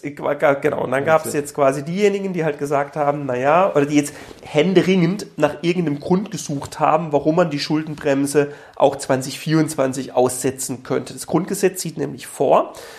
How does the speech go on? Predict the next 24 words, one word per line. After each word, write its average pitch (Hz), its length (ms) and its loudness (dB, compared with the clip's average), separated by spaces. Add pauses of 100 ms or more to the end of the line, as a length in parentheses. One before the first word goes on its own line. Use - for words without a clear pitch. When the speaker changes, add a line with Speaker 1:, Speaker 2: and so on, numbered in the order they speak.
(120)
Speaker 1:
dass 156 180 0
man 151 140 4
die 135 80 -4
Schuldenbremse 170 720 -2 (220)
dann 208 380 0 (180)
mit 156 160 -6
einem 143 220 0
Beschluss 180 360 -4
des - 160 -8
Bundestages 147 880 -2 (260)
für 135 480 2
ein 151 320 2
Jahr 147 560 2 (120)
außer 131 280 2
Kraft - 420 -4
setzen 190 400 -4
kann, 226 380 0 (420)
wenn 151 440 2 (140)
eine 156 400 4 (640)
außerordentliche 180 720 4
Notlagensituation 151 1400 0
eintritt, 196 680 -2 (460)
die 175 420 -2 (540)
einen 156 360 2